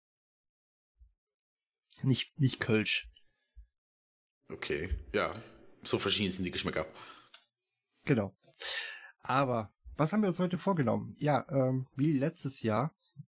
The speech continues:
Speaker 1: werden wir einfach mal einen Blick zurückwerfen auf das Jahr zweitausendachtzehn. Und dieses Jahr gibt es uns, vielmehr den Podcast, ja dann tatsächlich durchgängig und nicht erst seit, ich glaub, drei Monate oder wie es,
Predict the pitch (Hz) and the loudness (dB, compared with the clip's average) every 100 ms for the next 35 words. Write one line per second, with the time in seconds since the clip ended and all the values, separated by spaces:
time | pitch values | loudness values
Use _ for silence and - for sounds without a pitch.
0 | _ 131 131 139 139 139 135 127 131 135 | _ 2 4 4 2 0 0 2 2 4
1 | 139 - 143 139 165 180 - 214 262 - | 2 2 2 2 0 0 2 2 2 2
2 | 113 107 - 120 - 147 147 - 139 - | 2 2 2 -4 0 2 2 2 0 2
3 | 123 123 - - 120 123 117 113 - 143 | 2 2 2 2 2 0 0 0 0 0
4 | - - 117 135 - _ - - - _ | 0 0 2 2 0 _ -20 -20 -20 _
5 | _ _ _ - 139 120 117 - _ _ | _ _ _ -6 0 2 2 -4 _ _
6 | _ - 151 151 - 139 123 127 - 135 | _ 0 2 2 2 2 0 0 0 0
7 | 139 135 131 - - - _ _ - - | 2 2 4 2 0 -4 _ _ -10 0
8 | 113 107 104 - 139 - 143 - 127 120 | 2 2 2 2 2 4 2 2 2 2
9 | 120 127 123 - - 120 123 139 131 147 | 2 2 2 0 -2 2 4 2 2 2
10 | 165 - 107 123 - 120 117 120 - 113 | 0 0 0 0 -2 0 0 0 0 2
11 | - - 104 107 - 156 - - - - | 2 2 2 0 -6 -14 -6 -6 -6 -4
12 | - 110 107 131 117 - 101 107 104 - | 2 2 4 2 2 0 0 2 2 0
13 | - | -2